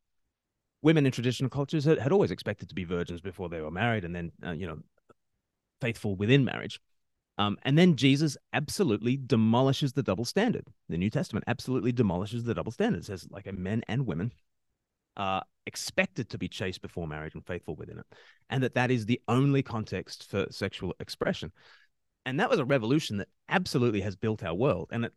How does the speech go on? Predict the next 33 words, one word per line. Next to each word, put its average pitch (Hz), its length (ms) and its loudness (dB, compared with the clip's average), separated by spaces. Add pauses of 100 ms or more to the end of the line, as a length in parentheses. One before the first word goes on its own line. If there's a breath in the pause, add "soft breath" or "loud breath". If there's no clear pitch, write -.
and 110 140 -4
it 85 100 -6
led 143 420 2
to 73 240 -10 (880)
the 107 80 -8
equality 98 400 -6
of 87 60 -8
the 98 60 -8
sexes 95 440 -6
in, 104 160 -4
in 104 120 -6
so 98 160 -4
many 92 140 -2
ways. 87 260 -4
And 101 100 -4
it, - 100 -6
and 101 160 -4
it - 100 -10
led 135 320 0
to 107 280 0 (880)
the 117 80 -2
greater 135 280 4
flourishing 104 640 -2
of, 90 220 -10
of 85 140 -6
society, 98 800 -8 (640 soft breath)
um, 95 300 -4 (340)
because 123 680 -2 (120)
rampant 135 640 0
male 120 340 0
sexuality 113 920 0 (440)
destroys 113 440 -2
cultures, - 600 -2